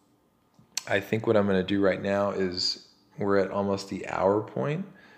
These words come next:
so I'm gonna go ahead and, um, just briefly summarize the purpose and stop it.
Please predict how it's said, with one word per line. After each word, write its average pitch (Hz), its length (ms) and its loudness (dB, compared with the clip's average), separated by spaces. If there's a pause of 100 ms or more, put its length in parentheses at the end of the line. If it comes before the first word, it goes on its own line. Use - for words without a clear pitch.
(160)
so 92 300 0
I'm 101 160 -4
gonna 107 180 -2
go 98 180 4
ahead 95 460 2 (140)
and, 87 500 -6 (1400)
um, 98 380 -8
just - 420 -8
briefly 104 340 -2
summarize 95 600 0
the 92 100 -8
purpose - 840 -4 (360)
and 87 260 -8
stop 98 440 -2
it. 196 160 -2